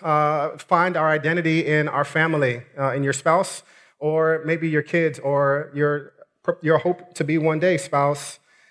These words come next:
And instead of having people in our lives that we enjoy, people that we, um, uh, we walk along life with, we look to those people to give us meaning and to give us value in life. And is, there is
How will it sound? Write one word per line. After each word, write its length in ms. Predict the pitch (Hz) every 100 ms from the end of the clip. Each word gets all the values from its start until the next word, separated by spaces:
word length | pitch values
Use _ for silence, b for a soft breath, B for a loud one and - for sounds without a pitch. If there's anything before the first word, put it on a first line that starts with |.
| b
And 280 | 147 151 160
instead 280 | 165 - 214
of 80 |
having 260 | 160 180 180
people 260 | 170 208 185
in 80 | 165
our 80 |
lives 260 | 151 170 165
that 100 | 160
we 120 | 165
enjoy, 640 | 156 139 160 190 156 139
people 260 | 127 190 185
that 200 | 165 151
we, 340 | 160 160 151 B B B
um, 540 | 143 139 139 143 156 - -
uh, 220 | 151 143 151
we 420 | 170 170 175 - -
walk 300 | 139 170 170
along 340 | 170 170 160
life 240 | 165 160
with, 340 | 214 190 - 139
we 120 | 160
look 140 | 185
to 100 | 180
those 160 | 170 156
people 260 | 220 226 170
to 100 | 160
give 160 | 160
us 160 | 160 -
meaning 440 | 156 185 196 214 - b b
and 80 | 139
to 100 | 160
give 140 | 165
us 120 | 147
value 480 | 135 165 180 165 151
in 140 | 143
life. 280 | 151 165 160
And 100 | 143
is, 240 | 151 143 135
there 220 | 165 175
is 220 | 170 139